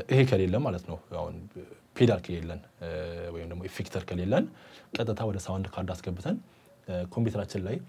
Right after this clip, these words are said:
የሚጫኑ የተለያዩ ፕለጊኖች አሉ። እ፣ የጊታር ኢፌክተር ኖርማል እንደ ቦስ ወይም ደግሞ እንደ ሌሎች ኢፌክተሮች፣ እ፣ ኮምፒውተራችን ላይ ጭነን፣ እ፣ በደንብ ፋንክሽን የሚያደርጉ በጣም ቆንጆ ቆንጆ የሆኑ ሶፍትዌሮች አሉ። ለምሳሌ፣ እ፣ አምፕል ቲዩብ፣ እ፣ ባያስ ኤፍኤክስ፣ እ፣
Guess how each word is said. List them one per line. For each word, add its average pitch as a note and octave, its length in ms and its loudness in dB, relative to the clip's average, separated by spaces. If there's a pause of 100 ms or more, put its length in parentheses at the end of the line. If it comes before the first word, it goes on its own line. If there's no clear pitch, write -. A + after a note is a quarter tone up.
(280)
የሚጫኑ F#2+ 360 -4
የተለያዩ G2+ 400 2
ፕለጊኖች G2 480 0
አሉ። E2 180 -2 (220)
እ፣ F2 100 -6 (420)
የጊታር F2 680 -2
ኢፌክተር F2 360 -6
ኖርማል E2 320 -6
እንደ E2+ 160 -8 (120)
ቦስ F2+ 260 0
ወይም E2+ 180 -6
ደግሞ F2 140 -8
እንደ G2+ 140 2
ሌሎች F2+ 280 2 (480)
ኢፌክተሮች፣ G#2 580 0
እ፣ F2+ 140 -6 (180)
ኮምፒውተራችን F#2 520 0
ላይ F2+ 140 -2
ጭነን፣ A#2+ 280 2 (540)
እ፣ E2 180 -6
በደንብ G#2 320 6
ፋንክሽን G2 400 0
የሚያደርጉ E2+ 340 -6
በጣም F2+ 220 -8
ቆንጆ G#2+ 280 0
ቆንጆ F#2+ 200 -8
የሆኑ F#2 160 -6
ሶፍትዌሮች G#2+ 400 -4
አሉ። A#2 220 -2
ለምሳሌ፣ F#2 380 -2 (720)
እ፣ F2 120 -6 (160)
አምፕል G#2 240 2
ቲዩብ፣ E3 200 4 (280)
እ፣ F2+ 100 -8 (220)
ባያስ F#2 360 -4
ኤፍኤክስ፣ G2 460 -6
እ፣ F#2 120 -8